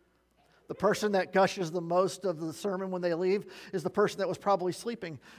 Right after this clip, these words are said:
uh, during the, that's usually my, what, what I get, uh, out of it there. As a matter of fact, uh, I, I guess I shouldn't say this in public. I'm sorry. I apologize. But I have had, uh, people actually I know who are snoring in service that came up to me and go, "That's the best sermon you've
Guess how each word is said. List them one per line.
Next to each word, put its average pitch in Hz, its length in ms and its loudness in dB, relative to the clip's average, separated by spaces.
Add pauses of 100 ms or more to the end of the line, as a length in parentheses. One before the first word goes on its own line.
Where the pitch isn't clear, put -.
(100)
uh, 196 100 -2
during 196 280 0
the, 160 80 -8 (200)
that's 208 140 -2
usually 214 200 2
my, 196 300 2
what, 196 240 2
what 196 100 8
I 202 120 6
get, 156 280 -2 (120)
uh, 143 280 0
out 170 220 2
of 160 80 -4
it 160 160 -4
there. 165 140 -2 (160)
As 208 80 -2
a - 20 0
matter 269 220 12
of - 80 4
fact, 254 340 12 (380)
uh, 196 400 4 (100)
I, 220 220 4
I - 20 2
guess 247 180 0
I 262 40 2
shouldn't 214 260 -2
say 208 220 -2
this 180 200 -6
in 160 60 -10
public. 180 260 -2
I'm 147 100 -10
sorry. 151 280 -4
I 147 60 -4
apologize. 160 640 -6
But - 100 -10 (260)
I 196 140 6
have 214 100 4
had, 214 220 2
uh, 185 140 -2
people 190 320 -2
actually 180 300 -2
I 165 80 0
know 175 200 -2
who 160 140 -6
are 180 80 -6
snoring 208 440 -8
in 160 140 -10
service 208 380 -6
that 156 140 -10
came 185 200 -2
up 196 140 -2
to 190 80 -8
me 185 80 -8
and 165 60 -10
go, 165 40 -4
"That's 220 160 -4
the 190 100 -6
best - 460 -8
sermon 226 480 -10 (560)
you've 247 260 2